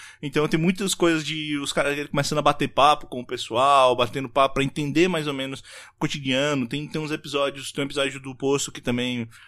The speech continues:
é, é, é muito, muito isso da relação dele, dele fazer amigos e tal,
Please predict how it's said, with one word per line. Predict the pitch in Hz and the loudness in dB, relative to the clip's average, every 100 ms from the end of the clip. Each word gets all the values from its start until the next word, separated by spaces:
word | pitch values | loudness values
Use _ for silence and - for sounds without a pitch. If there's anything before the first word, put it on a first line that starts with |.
| - - | -20 -4
é, | 123 120 117 113 123 - | 0 2 0 0 -2 -2
é, | 127 | -4
é | |
muito, | 127 135 185 185 170 143 | -2 2 2 2 0 0
muito | 135 180 185 | -2 -2 -2
isso | 165 - | -4 -2
da | 131 | -2
relação | 147 139 - 160 | 0 0 0 -4
dele, | 135 143 135 | -2 -4 -4
dele | 120 | -10
fazer | - 117 131 | -4 -4 -2
amigos | 131 127 165 165 131 | -4 -4 -4 -2 -2
e | 120 | -2
tal, | 135 139 156 | 4 4 4